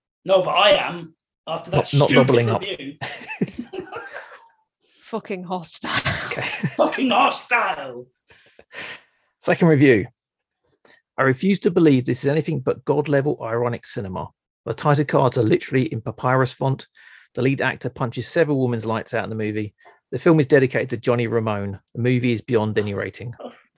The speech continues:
Speaker 3: Papyrus font's a fucking sin. Um,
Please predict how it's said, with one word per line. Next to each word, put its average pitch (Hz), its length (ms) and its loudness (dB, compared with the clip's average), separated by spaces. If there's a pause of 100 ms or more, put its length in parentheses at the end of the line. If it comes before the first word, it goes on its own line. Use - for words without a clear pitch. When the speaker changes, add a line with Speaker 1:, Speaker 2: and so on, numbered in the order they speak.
(140)
Speaker 3:
Papyrus 233 320 -8
font's - 220 -16
a 269 40 -20
fucking 175 360 -14
sin. 185 680 -8
Um, 233 680 -2